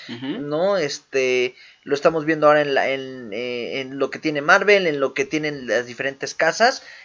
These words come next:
Speaker 2: Este, qué bueno que a Morena se le está dando la oportunidad, y creo que, eh, tiene mucho potencial por dar,
Speaker 1: Yo
Speaker 2: ¿no?
Speaker 1: creo que sí.
Speaker 2: Entonces,
Speaker 1: Yo creo
Speaker 2: muy,
Speaker 1: que sí,
Speaker 2: muy bien.
Speaker 1: porque se me hace una muy buena actriz. Ya la hemos visto en dos facetas. En, en Deadpool, por ejemplo, que es una,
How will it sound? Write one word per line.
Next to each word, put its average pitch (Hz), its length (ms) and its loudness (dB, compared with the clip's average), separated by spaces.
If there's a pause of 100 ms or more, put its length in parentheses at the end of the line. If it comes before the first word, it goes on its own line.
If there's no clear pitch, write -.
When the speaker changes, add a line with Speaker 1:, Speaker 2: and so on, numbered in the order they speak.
(120)
Speaker 2:
Este, 135 840 4 (100)
qué 175 100 2
bueno 151 380 0
que 139 100 4
a 127 80 4
Morena 139 380 0
se 131 100 -12
le 127 60 -8
está 135 200 -2
dando 135 220 -2
la 131 60 2
oportunidad, 139 680 0 (380)
y 214 380 -2
creo 208 400 4
que, 208 520 6
eh, 156 180 0
tiene 185 280 0
mucho 180 280 -4
potencial 151 440 -2
por 131 160 -4
dar, 113 200 -6 (300)
Speaker 1:
Yo 117 160 -8
Speaker 2:
¿no? 151 60 -4
Speaker 1:
creo 143 140 0
que 131 100 2
sí. - 80 -2
Speaker 2:
Entonces, - 400 -8
Speaker 1:
Yo 139 160 2
creo 190 140 4
Speaker 2:
muy, 180 80 4
Speaker 1:
que - 20 2
sí, 156 80 2
Speaker 2:
muy 160 80 0
bien. 143 120 2
Speaker 1:
porque 147 140 4
se 147 80 -2
me 135 120 -2
hace 139 120 -4
una 156 140 -2
muy 160 180 0
buena 165 200 4
actriz. 160 340 -6
Ya 147 100 6
la 147 80 10
hemos 156 220 2
visto 151 200 -2
en 139 60 0
dos 143 180 2
facetas. 147 600 2
En, 107 260 -6
en 117 120 -6
Deadpool, 160 360 2
por 156 120 2
ejemplo, 147 280 0
que 123 80 0
es - 100 -2
una, 131 380 -2